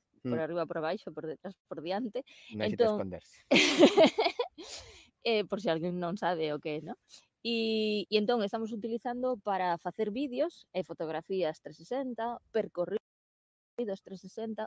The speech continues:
Speaker 1: para facer unha experiencia moi, mm,
Speaker 2: Inmersiva.
Speaker 1: inmersiva, correcto.
Speaker 2: Mm.
Speaker 1: Mm. Sí, sí, sí. Entón, esta é a novidade tecnolóxica, eh, que leva traballo, eh, pero, bueno, o resultado nas probas que levamos feitas é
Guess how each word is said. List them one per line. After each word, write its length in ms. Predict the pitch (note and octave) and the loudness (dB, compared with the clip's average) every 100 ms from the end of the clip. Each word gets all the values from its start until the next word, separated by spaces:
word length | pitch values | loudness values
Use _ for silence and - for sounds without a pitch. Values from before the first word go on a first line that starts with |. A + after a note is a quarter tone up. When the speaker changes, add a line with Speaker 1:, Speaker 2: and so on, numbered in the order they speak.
| - | -4
Speaker 1:
para 200 | G3+ F#3+ F3+ | 2 2 2
facer 440 | G3 - A#3 B3 - _ _ G#3 | -4 0 0 0 -4 _ _ -2
unha 120 | A3 | -2
experiencia 760 | - G#3+ A3+ A#3+ A3+ A#3 A3+ - | 0 0 0 -2 0 0 0 -2
moi, 720 | G3 G3+ A3 A3 G#3+ G3+ F#3+ F3+ | -6 -2 0 0 0 -2 -2 -2
mm, 440 | E3+ D#3 D3 D3 - _ _ _ - | -4 -8 -12 -16 -20 _ _ _ -2
Speaker 2:
Inmersiva. 480 | A#2 G#2+ - - | 0 2 2 2
Speaker 1:
inmersiva, 560 | C4+ A#3+ G3+ - F#3 D3+ | 2 2 2 0 -2 -2
correcto. 440 | D#3 D3 C3 - D3 | -2 -4 -6 -8 -6
Speaker 2:
Mm. 160 | A#2 - _ - | -6 -8 _ -16
Speaker 1:
Mm. 160 | D2+ - _ _ _ _ _ _ | -14 -14 _ _ _ _ _ _
Sí, 160 | G3 | -10
sí, 140 | F3+ F3 | -8 -8
sí. 160 | F3 | -4
Entón, 320 | - G#3+ A#3+ A#3+ | 0 4 4 2
esta 320 | A3+ G#3+ G#3+ | -2 0 0
é 160 | B3 | 0
a 80 | G#3 | 0
novidade 400 | E3+ D#3+ E3+ F#3 | -2 -4 -2 -2
tecnolóxica, 720 | F3 E3 D#3 D#3+ - C#3 C#3 - _ _ _ - | -4 -8 -6 -6 -8 -12 -14 -16 _ _ _ -8
eh, 460 | F3+ F3 F3 F3+ - | -4 -2 -2 -4 -8
que 120 | - G3+ | -6 -4
leva 180 | G#3+ | -4
traballo, 680 | A3 A3+ A#3+ C4 A#3+ B3+ C4 - _ _ _ | -4 -2 0 -2 0 -2 -4 -8 _ _ _
eh, 760 | F#3+ G3+ F#3+ F3+ E3+ D#3+ D3+ C#3+ - | -4 -2 0 2 2 4 2 2 4
pero, 160 | F#3+ | 6
bueno, 220 | F3+ E3+ - | 6 2 4
o 140 | G#3+ | 4
resultado 760 | G#3+ A3 G3 G3+ A3+ A3+ A3 | 6 2 -2 -2 0 2 0
nas 220 | G3 E3+ - | -2 -4 -4
probas 240 | G3 F#3+ | -4 -4
que 100 | G3+ | -4
levamos 300 | F#3+ F#3 F3+ | -4 -4 -6
feitas 420 | G3 G3+ A3 G#3+ E3+ | -8 -8 -8 -8 -6
é 420 | E3+ D3+ D3 - | -6 -6 -8 -10